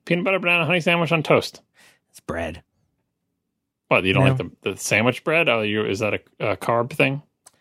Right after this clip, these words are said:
Speaker 2: Well, it just doesn't, bread doesn't make me feel good. I mean, bread makes me feel
Speaker 1: Oh,
Speaker 2: good when I'm
Speaker 1: no.
Speaker 2: eating
Speaker 1: God,
Speaker 2: it.
Speaker 1: I, God, I don't listen to Back to Work long enough for
Speaker 2: Oh,
Speaker 1: you
Speaker 2: no.
Speaker 1: to
Speaker 2: Is this a Dan's Fad diet coming up again? <laughs>
Speaker 1: <sighs> No, just the, the, uh,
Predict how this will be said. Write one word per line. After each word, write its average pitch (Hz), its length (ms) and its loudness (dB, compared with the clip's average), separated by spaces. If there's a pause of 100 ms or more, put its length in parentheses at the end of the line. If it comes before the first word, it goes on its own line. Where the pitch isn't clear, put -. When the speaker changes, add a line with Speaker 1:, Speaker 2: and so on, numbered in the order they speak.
(160)
Speaker 2:
Well, 339 440 2
it 226 160 -4
just 269 180 -2
doesn't, 226 460 0
bread 226 140 6
doesn't 226 200 2
make 202 100 0
me 185 120 6
feel 185 240 0
good. 110 340 -8
I 170 60 2
mean, 208 140 6 (160)
bread 240 180 2
makes 233 140 4
me 131 40 2
feel 131 220 8
Speaker 1:
Oh, - 40 8
Speaker 2:
good 233 120 4
when 123 100 4
I'm 139 220 4
Speaker 1:
no. 170 60 6
Speaker 2:
eating 220 180 4
Speaker 1:
God, 104 160 4
Speaker 2:
it. 135 120 -6
Speaker 1:
I, 120 40 -16
God, - 60 -20 (640)
I 135 60 -8
don't 123 260 -10
listen 113 280 -2
to - 80 -10
Back 95 240 -4
to 127 80 0
Work 104 180 0
long 123 220 -2
enough 110 260 -6
for - 120 -6
Speaker 2:
Oh, 175 160 2
Speaker 1:
you 180 40 2
Speaker 2:
no. 180 160 4
Speaker 1:
to 180 40 4
Speaker 2:
Is 156 80 0
this 170 140 -2
a 165 40 -6
Dan's 147 320 2
Fad 143 280 2
diet 135 300 2
coming 151 220 2
up 147 100 -2
again? 160 300 4
<laughs> 932 540 2 (220)
Speaker 1:
<sighs> - 640 2
No, 185 440 2
just 170 240 -6
the, 185 200 4
the, 160 280 0
uh, 135 320 2